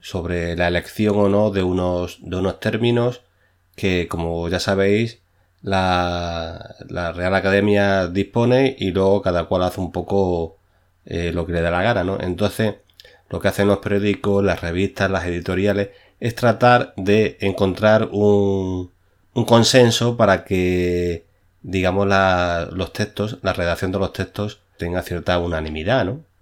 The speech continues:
Entonces, en, eh, lo que hacen un periódico, lo que hace una editorial, lo que hace una, una revista, vamos a poner una, una revista científica, una revista de historia, una revista, eh, religiosa, me da igual la temática, es establecer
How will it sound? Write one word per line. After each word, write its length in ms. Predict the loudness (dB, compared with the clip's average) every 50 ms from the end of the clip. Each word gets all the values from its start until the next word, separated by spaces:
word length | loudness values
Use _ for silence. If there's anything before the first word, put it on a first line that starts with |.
| _ _ _ _ _ -12
Entonces, 600 | -6 -6 -6 -4 -2 0 2 2 2 2 0 -2 -2
en, 160 | 0 0 2
eh, 240 | 2 2 2 2 0
lo 140 | -2 -2 0
que 80 | 0
hacen 280 | 0 0 0 -2 0 0
un 480 | 0 0 -2 -2 -4 -6 -8 -8 -10 -6
periódico, 460 | -4 -2 -2 -2 -2 -2 -4 -4 -4
lo 100 | -4 -4
que 60 | -4
hace 120 | -6 -6
una 100 | -6 -6
editorial, 360 | -6 -6 -6 -4 -2 -2 0 -2
lo 80 | -2
que 100 | -2 -2
hace 220 | -4 -4 -4 -6 -4
una, 480 | -4 -2 -2 -2 -2 -2 -2 -2 -4
una 160 | -4 -4 -6
revista, 340 | -6 -4 -2 -4 -2 -4 -4
vamos 280 | -4 -4 -4 -2 -2 -4
a 40 | -4
poner 140 | -4 -4
una, 260 | -4 -2 -4 -4 -6 -8 _ -20 _ _ _ _ -8
una 140 | -6 -4 -4
revista 280 | -4 -4 -6 -8 -8
científica, 600 | -10 -8 -8 -4 -4 -4 -2 -2 -4 -2 -2 -2
una 120 | -2 -2 -4
revista 360 | -4 -6 -8 -8 -8 -8 -6
de 80 | -6
historia, 400 | -6 -6 -2 -2 0 0 2 0
una 160 | 0 0 -2 -2
revista, 560 | -2 -2 -4 -4 -4 -4 -4 -2 -4 -6 -8 _ _ _
eh, 380 | -8 -6 -4 -2 -2 -2 -2 -2
religiosa, 880 | -4 -4 -4 -4 -4 -4 -4 -4 -2 -2 -4 -4 -4 -4 -6 -8 -10 -14 -16 -18 -14 -8
me 180 | -6 -4 -2 0
da 100 | 2 2
igual 260 | 4 4 4 4 6
la 140 | 4 2 2
temática, 600 | 0 2 2 2 0 0 -4 -2 -2 -2 -2 -4 _ _ _ _ -20 -20 -16 _
es 320 | 2 4 4 4 2 -2 _
establecer 800 | -10 -6 -2 0 0 2 2 0 2 2 2 2 2 2 -2